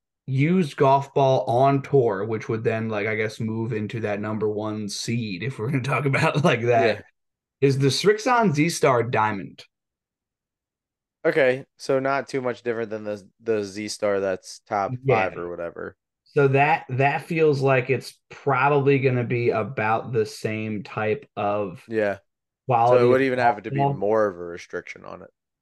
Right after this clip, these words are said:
Speaker 1: You'd have to think so, 'cause right now that, that ball is, the only professional that ha-, is using that ball right now is Brooks Koepka, who, by the way, just dominated a bunch of golf this last year. So expect that golf, that golf ball to be
Speaker 2: <laughs>
Speaker 1: used even more anyways now.
Speaker 2: True.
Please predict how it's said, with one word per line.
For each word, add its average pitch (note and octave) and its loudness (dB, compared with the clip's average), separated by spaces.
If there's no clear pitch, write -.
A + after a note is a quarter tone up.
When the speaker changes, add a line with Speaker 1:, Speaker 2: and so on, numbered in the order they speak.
Speaker 1:
You'd D#3+ 2
have F3 0
to D#3+ -2
think C#3 0
so, D#3+ 2
'cause C3+ 0
right B2+ 0
now C3 2
that, A#2 -2
that B2 0
ball B2+ 4
is, A#2 0
the A#2+ -2
only F#3+ 4
professional E3+ 0
that C3+ 2
ha-, A#2 0
is A#2+ 0
using C#3 4
that A#2+ 2
ball A#2 4
right A2 0
now G#2+ -2
is G#2 -6
Brooks G#2 -4
Koepka, - -8
who, A2 -6
by G#2 0
the G2+ -2
way, G2+ 0
just G2+ -10
dominated G#2 -4
a G#2 -2
bunch G#2 -8
of A2 -8
golf A2 -4
this C#3 -4
last D3+ 0
year. G3 4
So D3+ 2
expect G3 -2
that F#3+ -2
golf, D#3+ 2
that C#3 2
golf C3 2
ball B2 2
to A#2+ -2
be A#2 -4
Speaker 2:
<laughs> A#2+ 0
Speaker 1:
used - -20
even F#3+ 4
more C#3 6
anyways A#2 0
now. G#2 -8
Speaker 2:
True. G#2+ -2